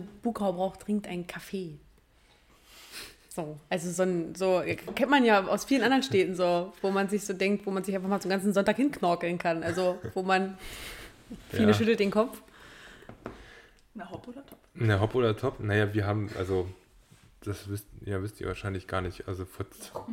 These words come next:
Speaker 2: doch, <laughs> ihr wisst das, du hast aber gutes Pokerface gemacht gerade. <laughs>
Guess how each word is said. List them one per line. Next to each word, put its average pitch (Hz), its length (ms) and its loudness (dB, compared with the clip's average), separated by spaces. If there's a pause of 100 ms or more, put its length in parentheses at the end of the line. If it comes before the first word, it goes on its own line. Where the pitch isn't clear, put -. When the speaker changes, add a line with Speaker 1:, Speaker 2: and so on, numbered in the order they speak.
(100)
Speaker 2:
doch, 104 300 0
<laughs> 101 60 -4
ihr 104 160 2
wisst 117 260 2
das, 107 160 4
du 110 120 2
hast 113 140 -2
aber 104 120 0
gutes 123 300 -6
Pokerface - 840 -2
gemacht 107 300 -2
gerade. 240 1400 4
<laughs> - 20 -10